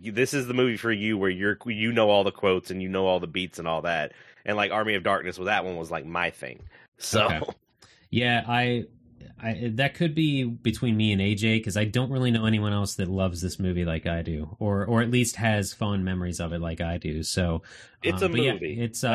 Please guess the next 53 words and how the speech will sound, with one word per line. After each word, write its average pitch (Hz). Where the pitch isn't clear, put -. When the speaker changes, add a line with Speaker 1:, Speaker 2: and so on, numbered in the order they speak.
Speaker 1:
That's 107
Speaker 2:
this 117
is, 120
uh, 113
Speaker 1:
<laughs> -
Speaker 2:
Last 131
Action 151
Hero. 147
It, 120
he, 143
her, 160
her, 156
her, 156
her, 160
synopsis 135
of 98
this 156
Speaker 1:
Hero. -
Speaker 2:
bad 151
boy. 151
Uh, 110
young 131
Danny. 127
Not, 180
I, 151
I -
guess 180
he's 139
a 113
preteen. 123
We'll 123
just 120
say 123
I 117
don't 123
really 107
know 95
how 87
old 92
he 107
is. 117
Um, 85
Speaker 1:
He's 127
a 120
Speaker 2:
but 113
Speaker 1:
nerd. 110
Speaker 2:
Yeah, 107
Speaker 1:
A 117
nerd 131
Speaker 2:
well, 156
Speaker 1:
in -
New 113
York. 107